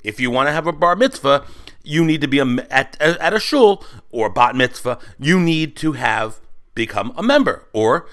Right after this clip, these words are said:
if you need to have a funeral and you need somebody to do the funeral, you need to be a member of the shul in order for the rabbi to come do it. But it's transactional. That is a transactional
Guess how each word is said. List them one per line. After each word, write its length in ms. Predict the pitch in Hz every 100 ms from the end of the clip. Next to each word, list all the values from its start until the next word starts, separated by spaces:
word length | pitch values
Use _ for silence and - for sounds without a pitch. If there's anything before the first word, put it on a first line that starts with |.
| - -
if 160 | 156 147
you 120 | 160
need 280 | 131 123 127
to 80 |
have 340 | 139 117 123 127
a 120 | 175
funeral 500 | - 294 277 156 117 - -
and 160 | 135
you 80 | 139
need 180 | 139 139
somebody 340 | 156 156 175
to 380 | - - 220 220 - - -
do 160 | 302 311
the 100 | 254
funeral, 460 | 185 147 110 90 -
you 160 | - 175
need 300 | 139 139 -
to 80 | 80
be 340 | 113 135 - -
a 60 |
member 420 | 247 302 285 170 135
of 140 | 160
the 100 | 196
shul 340 | - 208 175 - - -
in 120 | 165
order 280 | 180 170 175
for 140 | 180
the 80 | 165
rabbi 520 | 131 123 120 113 113 - - - -
to 400 | 139 113 107 -
come 220 | - 117
do 180 | 107 90
it. 80 | 85 - -
But 120 | -
it's 200 | 302 -
transactional. 800 | - 302 294 285 - - 131 87 - - -
That 260 | 247 285 -
is 80 | 240
a 80 | 247
transactional 720 | - 240 240 214 202 220 208